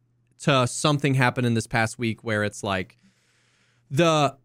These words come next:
playing in a duo, you get the benefit of figuring out if you have that bug before there's an enemy, right? And it's been, like, multiple times a day, multiple times a session the past few days where me, one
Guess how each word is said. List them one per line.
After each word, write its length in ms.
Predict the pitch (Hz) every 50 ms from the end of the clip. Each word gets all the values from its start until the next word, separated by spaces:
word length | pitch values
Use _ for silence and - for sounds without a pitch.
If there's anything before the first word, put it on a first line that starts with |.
| _ _ _ _ _ _ _ _ _ _ - 190 180 - - -
playing 320 | - - 180 185 208 220 220
in 80 | 202
a 80 | 175 147
duo, 380 | 117 - 147 160 180 180 165 151
you 160 | 139 131 131
get 180 | 127 143 131
the 80 | - 135
benefit 680 | - 135 127 135 135 123 - - 127 120 120 - _ -
of 440 | - 131 127 120 120 117 113 110 120 _ _
figuring 540 | - - - 156 139 143 143 139 135 135 135
out 160 | 131 131 127
if 140 | 127 - 143
you 100 | 131 123
have 220 | 127 131 131 123
that 180 | 127 127 120 117
bug 300 | - 127 120 120 120 107
before 360 | 123 117 - - 131 123 120
there's 220 | 110 117 113 101 107
an 80 | 104
enemy, 460 | 117 127 127 110 92 - - - 123 _ _ _ _ _ _ _ -
right? 320 | 113 110 110 120 - - _ _ _ _ _ _ _ _ _ _ _ _ _ _ -
And 360 | 156 151 151 147 139 135 127 - - _ -
it's 200 | 156 151 151 -
been, 500 | - 156 143 135 131 127 123 117 113 - _ _ _ _ _ - 123 120
like, 260 | 123 117 110 - - -
multiple 300 | 151 135 135 123 143 127
times 220 | - 131 120 110 - -
a 80 | 120
day, 240 | 107 104 85 82 - _ -
multiple 240 | 143 143 143 127 127
times 180 | 135 131 113 -
a 80 | 131 123
session 400 | - 113 101 - - 67 58 - _ _ _ _ _ _ _ _ _ _ _ _ _ -
the 80 | - 123
past 200 | 139 127 110 -
few 120 | - 120
days 280 | 107 98 85 95 - -
where 160 | 127 120 117
me, 120 | 120 127
one 360 | - 120 117 127 127 123 117